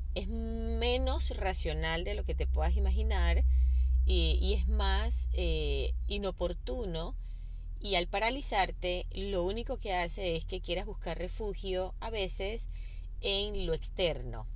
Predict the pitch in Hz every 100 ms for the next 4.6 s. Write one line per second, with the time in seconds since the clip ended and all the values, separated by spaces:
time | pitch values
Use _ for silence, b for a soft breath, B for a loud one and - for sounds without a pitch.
0 | - B B B - 175 175 196 240 277
1 | 285 269 226 214 226 - - - - 175
2 | 170 - 202 - 247 - 285 247 185 165
3 | 180 196 220 214 175 175 214 - 165 -
4 | 220 190 135 - -